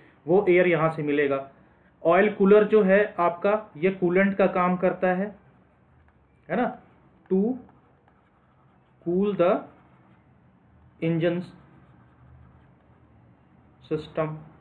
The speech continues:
ये आपका कूलेंट का काम करता है। और <clears throat> इसमें आपका lubrication ऑयल tank है, तो आपका जो भी lubrication जो piston के लिए चाहिए होता है,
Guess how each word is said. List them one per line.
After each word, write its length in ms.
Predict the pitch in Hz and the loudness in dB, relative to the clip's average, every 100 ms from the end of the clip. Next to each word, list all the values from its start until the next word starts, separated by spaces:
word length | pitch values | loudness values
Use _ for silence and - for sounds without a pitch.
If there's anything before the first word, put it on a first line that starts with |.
| 143 | -10
ये 120 | 151 | -4
आपका 440 | 165 165 - 185 214 - - - - _ _ _ 156 | 0 -2 -2 -4 -4 -8 -20 -20 -20 _ _ _ -4
कूलेंट 280 | 156 165 | -2 -2
का 80 | 170 | -2
काम 260 | 160 160 156 | -2 -2 -2
करता 340 | 160 - 160 | -6 -4 -6
है। 220 | 147 156 - - - _ - | -4 -10 -12 -20 -20 _ -2
और 340 | 160 170 160 - - - - - - _ _ _ - - | 2 4 2 -6 -20 -20 -20 -20 -20 _ _ _ -20 -6
<clears throat> 140 | 87 - - - _ _ | -4 -4 -10 -20 _ _
इसमें 460 | 175 180 190 196 196 | -8 -2 2 2 2
आपका 320 | 175 175 190 | -2 0 2
lubrication 580 | 180 180 185 190 180 202 | 4 4 4 2 -2 -2
ऑयल 280 | 208 175 185 | 0 2 2
tank 300 | 190 185 185 | 2 0 2
है, 140 | 185 180 - 160 | 0 0 -8 -4
तो 240 | 170 175 | -4 -2
आपका 300 | 156 147 180 | -4 -4 -2
जो 160 | 160 165 | -2 0
भी 100 | 196 | 2
lubrication 640 | 185 165 165 170 175 180 | 2 2 0 -2 -2 -4
जो 200 | 170 175 | 0 0
piston 420 | 180 165 156 175 170 | 0 -4 -6 -6 -4
के 100 | 180 | -2
लिए 80 | 175 | -2
चाहिए 340 | 160 147 175 | -2 -2 0
होता 260 | 165 151 | 0 -2
है, 100 | 156 | -8